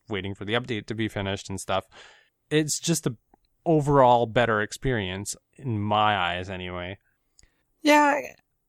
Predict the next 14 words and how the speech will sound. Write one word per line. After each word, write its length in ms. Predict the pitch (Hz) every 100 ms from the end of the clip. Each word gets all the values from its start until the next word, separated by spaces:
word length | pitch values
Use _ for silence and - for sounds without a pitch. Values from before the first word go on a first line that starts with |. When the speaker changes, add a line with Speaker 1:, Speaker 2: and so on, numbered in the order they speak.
| _ _ _ _ -
Speaker 2:
I 120 | 180
start 200 | - 269
to 100 | 247
see 140 | -
your, 320 | 185 165 - - -
your 140 | 135
point 380 | 131 196 196 120
here, 600 | - - - - 120 98 95
but 100 | 117
at 40 |
the 80 | 139
same 160 | - 185
time, 180 | 220 214
I'm, 160 | 151